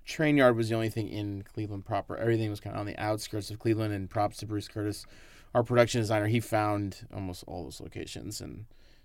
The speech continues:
did such a killer job with the look of it. You know, it's, it's, you, I, I,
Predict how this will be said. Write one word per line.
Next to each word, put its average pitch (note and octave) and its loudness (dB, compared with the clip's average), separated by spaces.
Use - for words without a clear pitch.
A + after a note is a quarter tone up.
did G2 -4
such - 0
a G#2+ -8
killer G#2 -4
job F2+ -2
with G#2+ -6
the G#2+ -8
look G#2 -6
of D#2 -10
it. - -12
You B2+ 2
know, A2+ 4
it's, A2+ -2
it's, C#3+ 4
you, D#3+ 0
I, D#3 8
I, - -4